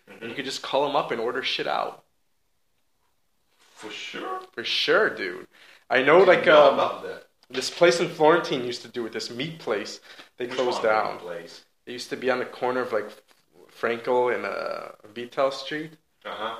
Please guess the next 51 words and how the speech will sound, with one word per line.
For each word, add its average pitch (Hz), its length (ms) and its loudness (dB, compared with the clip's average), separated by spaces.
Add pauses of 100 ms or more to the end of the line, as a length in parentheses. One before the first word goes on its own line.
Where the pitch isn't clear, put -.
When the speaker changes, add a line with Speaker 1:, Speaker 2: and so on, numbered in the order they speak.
(280)
Speaker 2:
It 113 80 -12
was 127 160 -6
called, - 180 -2
like, - 120 -6
Meat 135 260 -8
Night. 104 260 -4 (160)
Meat 123 220 -6
Night. 92 240 -6 (420)
Speaker 1:
Okay. 95 240 -14
Speaker 2:
They 131 160 4
used 160 140 4
to 123 60 -6
do 110 160 -6
this 104 140 -2
shit, - 420 0
but 127 80 -2
now 135 140 10
they're 147 140 6
closed 131 380 4
and 113 80 -4
they're 110 80 0
replaced 117 360 -4
with, 117 100 -12
like, 110 100 -4
some 110 180 -8
Indian 110 280 -4
restaurant 92 360 -8
or - 40 -10
some - 200 -10
shit. - 360 -6 (640)
But, 143 80 4
like, 139 200 6
there's 131 200 4
many 175 180 4
places - 400 -6
like 123 220 2
this - 180 -10
that - 200 -16
do 135 160 -2
it. - 180 -10 (520)
And 127 200 -2
I 107 100 2
hate - 260 -4
these - 160 -10
fucking 113 320 -4
holidays. 104 680 -6 (640)
Memorial 120 580 2
Day 110 340 0
and 104 140 -6
shit. - 540 -4
Oh, 165 220 0